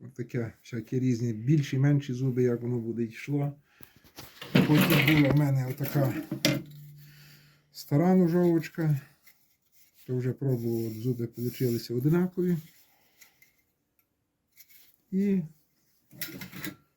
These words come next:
вчора на ножовці нарізав також всі нові зуби. Ще треба буде зробити пилорозводку, ну то вже п'ять хвилин роботи, щоб зробити пилорозводку і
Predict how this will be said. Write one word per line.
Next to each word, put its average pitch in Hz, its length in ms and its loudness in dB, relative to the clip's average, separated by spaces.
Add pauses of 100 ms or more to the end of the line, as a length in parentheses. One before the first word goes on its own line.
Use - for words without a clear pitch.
(400)
вчора 165 380 0
на 147 340 4 (100)
ножовці 147 500 0
нарізав 135 460 2
також 135 500 -4 (360)
всі 143 280 -2
нові 127 280 0
зуби. 113 300 -4
Ще 131 180 -8
треба 127 280 0
буде 120 260 -2
зробити 123 460 -2
пилорозводку, 139 1120 0
ну 139 140 -6
то 139 100 -6
вже 127 280 -2 (1500)
п'ять 151 240 6
хвилин 151 360 6
роботи, 127 420 2
щоб 131 160 -10
зробити 131 400 -4
пилорозводку 135 760 -4
і 196 320 0